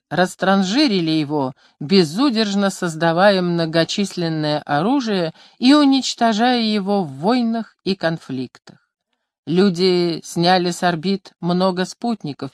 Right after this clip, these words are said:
переплавили всё, что можно, просеяли каждый грамм земли, благо на полях былых сражений оставалось много осколков,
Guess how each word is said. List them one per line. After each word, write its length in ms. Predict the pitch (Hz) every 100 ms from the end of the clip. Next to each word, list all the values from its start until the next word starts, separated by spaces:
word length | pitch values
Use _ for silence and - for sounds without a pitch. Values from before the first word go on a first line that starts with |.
| _
переплавили 720 | 165 190 - 196 226 214 208
всё, 240 | 196 - 214
что 220 | - 190
можно, 480 | 180 240 185 131 127 - - - _
просеяли 640 | 196 226 - 277 262 240 240
каждый 460 | - 269 214 226
грамм 340 | 196 202 240 196
земли, 560 | 175 175 185 262 277 -
благо 440 | 160 240 294 185
на 120 | 175
полях 500 | 175 175 170 180 190
былых 360 | 156 165 165 165
сражений 640 | 147 139 131 254 254 233 - - -
оставалось 640 | 202 - 269 294 294 226 208
много 500 | 190 202 214 180 175
осколков, 640 | - - 302 285 -